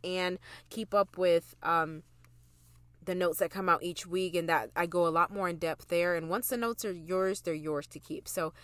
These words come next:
that's something for you to check out if you are interested. Um, another quick announcement. I have made,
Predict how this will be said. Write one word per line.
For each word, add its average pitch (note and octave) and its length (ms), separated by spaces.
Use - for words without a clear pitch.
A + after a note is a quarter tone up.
that's D4+ 160
something D4 260
for B3+ 140
you A#3+ 80
to G3 60
check G#3+ 240
out G3 200
if F3+ 300
you F#3 300
are E3 280
interested. D3+ 760
Um, G3+ 240
another B3 320
quick C4 180
announcement. F#3 640
I F#3+ 40
have G3+ 280
made, G#3+ 340